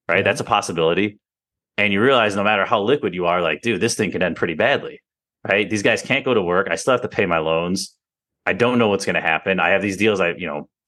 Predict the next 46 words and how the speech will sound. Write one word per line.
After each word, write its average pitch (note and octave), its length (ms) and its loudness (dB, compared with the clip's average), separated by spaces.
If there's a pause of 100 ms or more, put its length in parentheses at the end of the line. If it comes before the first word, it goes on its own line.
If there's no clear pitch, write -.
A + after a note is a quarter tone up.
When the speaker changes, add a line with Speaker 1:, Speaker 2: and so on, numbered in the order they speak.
Speaker 1:
that F2 80 2
were F2 180 0
ending A#2 300 2
that F#2 140 2
are F2 60 -2
not A2 300 0
ending E2+ 280 -6
now D#2 240 0
because D#2+ 420 -4
no F2 100 0
one F2 140 0
wants D#2 180 -2
to - 80 -4
buy. D#2 440 0 (640)
You G#2 100 -4
know, G2 60 2
that's, C3 240 0
that's C#3+ 220 0
a, G2 320 0
there's F2+ 260 -4
a F2+ 40 0
three, D#3 260 0
four G#2+ 260 0
week A#2+ 240 2
period C#3 320 2
there E2+ 160 2
where E2 80 4
it's E2 160 -4
like, D2+ 300 -4
dude, B2 240 -2
like, D2+ 280 -6 (360)
what's A#2+ 320 0
gonna E2 220 -4
happen, - 440 -4 (220)
Speaker 2:
<laughs> - 220 0
Speaker 1:
right? F#2 260 2
This A2 120 0
is G2+ 80 -4
not G#2+ 280 2
a F#2 80 0
great F#2 280 -2
position F2 360 0
to D#2 60 -2
be F#2+ 180 0
in, - 240 -10
right? E2+ 300 0